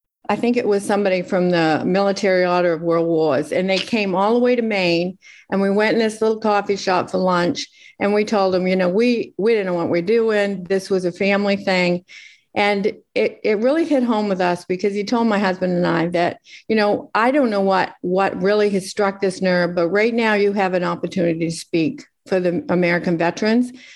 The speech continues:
He told us to listen carefully <laughs> and be a voice. And that's what our mission has been to do, is to try to, to hook the one percent with the ninety-nine percent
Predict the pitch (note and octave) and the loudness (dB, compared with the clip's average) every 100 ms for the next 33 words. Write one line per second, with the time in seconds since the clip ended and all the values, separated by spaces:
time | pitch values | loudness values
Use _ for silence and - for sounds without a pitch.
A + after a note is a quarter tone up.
0 | _ - G3+ G#3 F#3+ F#3+ F#3+ F#3 F3 G3+ | _ -6 -2 0 2 0 0 -2 0 0
1 | G#3+ G3+ G#3 G#3+ G#3 G#3+ G#3 B3+ B3 - | 0 -4 0 0 0 0 0 0 -2 -6
2 | G3+ G#3 - - - - - G#3 F#3+ G3 | -8 -8 -12 -12 -14 -6 -2 0 2 2
3 | F#3+ F3+ E3+ E3 F3 - - F#3+ F#3 F#3+ | 2 2 2 2 -2 -4 -2 0 2 0
4 | G3 G3+ F#3 F3 - _ F3+ F#3+ A3 F#3+ | 0 0 0 0 -6 _ 0 2 2 2
5 | F3+ F#3 F3+ F#3+ F#3 F3+ F3 F3 F3 F#3 | 2 0 0 0 0 0 -2 -2 0 -2
6 | E3+ E3 E3 F3 - - - G#3 G#3 G#3+ | 0 0 0 -4 -14 -20 -6 -4 -2 -2
7 | G#3 A3 G#3+ G#3 G3 F#3+ - - G#3 G3+ | -2 0 2 2 2 0 -2 -4 -4 0
8 | C#4 C4+ A3 F3+ E3+ - F#3 A3 B3 A#3+ | -2 -2 0 0 0 -2 -2 0 2 0
9 | B3 A3+ - F#3+ F3 G3 A3 G#3 G3 G3 | -2 -2 -2 -2 0 2 2 2 2 2
10 | G3 G3 G3+ G#3 F#3+ F#3 | 0 0 -2 0 0 0